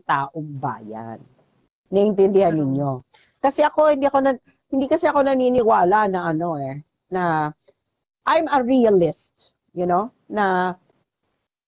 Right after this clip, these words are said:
Speaker 1: it will never be one hundred percent clean. It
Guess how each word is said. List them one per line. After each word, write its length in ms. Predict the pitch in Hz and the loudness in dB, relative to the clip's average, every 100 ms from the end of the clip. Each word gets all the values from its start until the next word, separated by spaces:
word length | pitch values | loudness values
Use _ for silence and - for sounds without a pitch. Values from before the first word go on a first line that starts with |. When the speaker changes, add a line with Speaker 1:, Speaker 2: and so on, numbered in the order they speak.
| _ _ _ _ _ _ _ _ - | _ _ _ _ _ _ _ _ -2
Speaker 1:
it 160 | 226 | 0
will 160 | 247 226 | 2 2
never 480 | 240 294 285 285 214 | 2 2 2 0 0
be 160 | 240 | 0
one 160 | 226 220 | 0 2
hundred 480 | 190 196 196 190 - | 0 0 0 -4 -4
percent 480 | 170 - 196 165 - | -8 -4 -2 -2 -4
clean. 480 | - 156 156 135 135 127 _ _ _ _ _ _ _ _ _ _ _ _ _ _ _ _ _ _ _ _ 262 - _ _ _ _ | -4 -2 -2 -6 -10 -20 _ _ _ _ _ _ _ _ _ _ _ _ _ _ _ _ _ _ _ _ -8 -8 _ _ _ _
It 80 | 262 | -4